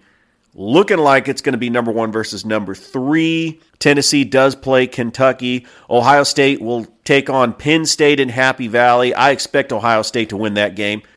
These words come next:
But the big question is, who has Ohio State played? Look, I know that Ohio State looks impressive. C J Stroud is probably going to win the Heisman. But Ohio State has not beaten a ranked team yet this season.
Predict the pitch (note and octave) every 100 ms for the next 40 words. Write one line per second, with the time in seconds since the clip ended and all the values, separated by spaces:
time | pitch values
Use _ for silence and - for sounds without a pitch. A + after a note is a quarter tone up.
0 | _ C3+ B2 A#2 E3 G3 F3+ F3 - D#3
1 | G#2+ - D#3 A#3+ A#3+ D#3 D3+ D3+ - G2
2 | G2+ B2 B2+ - A2+ A2 - G#2 F#2+ D#2+
3 | - - A2+ G2 - _ _ - B2 D#3+
4 | D#3 B2+ B2 B2 A2+ - A2 G#2 G#2 G#2
5 | G2 F#2 F#2 E2+ - C2+ _ _ - C#3
6 | B2 A#2 G#2+ - A#2 G2+ F2+ - A#2+ G#2+
7 | G2+ F2+ G#2 G2 F#2+ F2+ F#2+ F2+ - E2+
8 | E2 D#2+ A1 _ - C3 B2 B3 G3+ G3
9 | E3+ A#2+ B2 D3+ D3 F2+ B2+ C#3 F#2+ F#2
10 | G#2 F#2+ - A2 G2 F#2+ F#2+ - F2 -
11 | C#2+ C#2+ A1